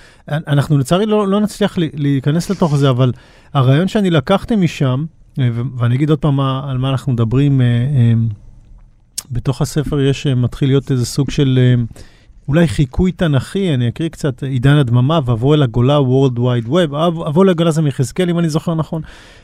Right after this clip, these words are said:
אה, "ותהי יד האל בידי, ויילקח מכשירי, ויגלה אליי ממשק השמיים, ואראה קו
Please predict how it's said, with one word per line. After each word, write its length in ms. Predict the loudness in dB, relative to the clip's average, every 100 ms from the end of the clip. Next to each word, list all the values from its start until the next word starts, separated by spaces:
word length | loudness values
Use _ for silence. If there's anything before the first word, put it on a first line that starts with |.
| -2
אה, 140 | 0 0
"ותהי 300 | 0 2 2
יד 240 | 2 0 0
האל 200 | 0 0
בידי, 360 | 0 0 0 0
ויילקח 500 | 0 0 0 -2 0
מכשירי, 520 | -2 -2 -2 0 0
ויגלה 420 | 2 2 2 0
אליי 240 | 0 0 2
ממשק 400 | 2 0 -2 0
השמיים, 460 | 0 0 2 2 2
ואראה 260 | 0 -2
קו 160 | -2